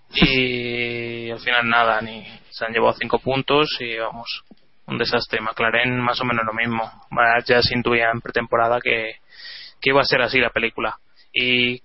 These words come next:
quiero añadir a un tercer equipo que no habéis mentado, que es Caterham. Yo creo que se les acaba el tiempo a, a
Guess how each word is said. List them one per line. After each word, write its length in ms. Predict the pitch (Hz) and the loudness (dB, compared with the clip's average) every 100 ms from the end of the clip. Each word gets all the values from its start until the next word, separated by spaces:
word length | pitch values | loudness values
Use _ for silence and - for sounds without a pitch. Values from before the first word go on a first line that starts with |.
| _ | _
quiero 180 | 143 151 | 0 2
añadir 320 | 156 156 156 | 2 4 4
a 80 | 147 | 4
un 240 | 151 147 | 2 -2
tercer 300 | 143 - 151 | -4 0 2
equipo 340 | 143 160 151 143 233 - - _ | 2 0 0 -2 -4 -20 -20 _
que 220 | - 120 117 | -4 -4 -2
no 100 | 120 | -2
habéis 160 | 127 | -2
mentado, 480 | 127 127 135 139 147 | -4 -2 2 4 4
que 300 | 127 120 120 | 2 2 2
es 160 | 120 - | 2 0
Caterham. 640 | 143 147 117 110 113 117 | 0 2 0 -2 -6 -10
Yo 80 | 117 | -4
creo 180 | 123 127 | -2 0
que 720 | 131 120 113 113 113 110 117 | 2 2 2 0 -2 -6 -10
se 260 | - - 123 | -10 -2 0
les 180 | 120 - | 0 0
acaba 300 | 117 127 127 | 2 4 4
el 80 | 120 | 4
tiempo 460 | 131 131 123 117 | 0 0 2 4
a, 320 | 110 110 107 | 4 2 0
a 60 | 107 | -4